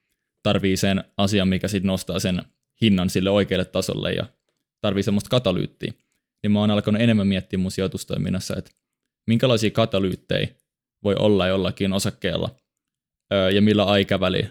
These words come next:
ne ehkä voi ilmetä. Koska voi olla, että osake on aliarvostettu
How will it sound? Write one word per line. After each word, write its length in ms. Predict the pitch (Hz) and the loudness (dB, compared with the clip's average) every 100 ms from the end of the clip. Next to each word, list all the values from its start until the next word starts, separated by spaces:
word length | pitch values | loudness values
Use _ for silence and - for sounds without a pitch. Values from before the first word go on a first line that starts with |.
| 104 | 2
ne 100 | 98 | 2
ehkä 200 | - 95 | 2 -2
voi 160 | 98 | 0
ilmetä. 400 | 104 101 98 98 - _ _ _ _ _ _ _ _ _ | 2 0 0 -4 -6 _ _ _ _ _ _ _ _ _
Koska 440 | 98 - 98 95 - _ _ _ _ _ _ _ - | -6 -2 -2 -2 -6 _ _ _ _ _ _ _ -2
voi 140 | 101 | 2
olla, 180 | 110 104 | 4 4
että 120 | - - | 0 -4
osake 360 | 104 117 104 | -2 0 0
on 180 | 98 98 - _ | 0 0 -4 _
aliarvostettu 840 | 107 104 101 95 95 - 95 - | -2 2 2 0 -4 -6 -10 -10